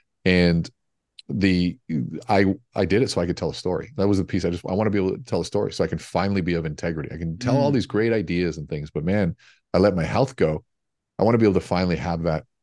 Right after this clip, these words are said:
Speaker 1: that, that credibility. And that was that desire to be that piece, that vision kinda kept me there. I thought that that's really,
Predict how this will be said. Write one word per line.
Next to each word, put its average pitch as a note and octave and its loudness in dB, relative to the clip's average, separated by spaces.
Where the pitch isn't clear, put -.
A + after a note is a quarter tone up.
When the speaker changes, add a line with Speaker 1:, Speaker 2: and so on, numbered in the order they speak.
Speaker 1:
that, E2 2
that - -4
credibility. D#2+ 0
And F#2 -2
that F#2 0
was F2+ 0
that F2 -2
desire F2+ 2
to E2+ -6
be E2+ -2
that D#2+ 0
piece, E3+ 0
that C#2 0
vision E2+ 0
kinda D#2 -6
kept D#2 -2
me D#2+ -2
there. C#2+ -4
I F2 -2
thought G2 0
that F#2 0
that's G2 0
really, F2 2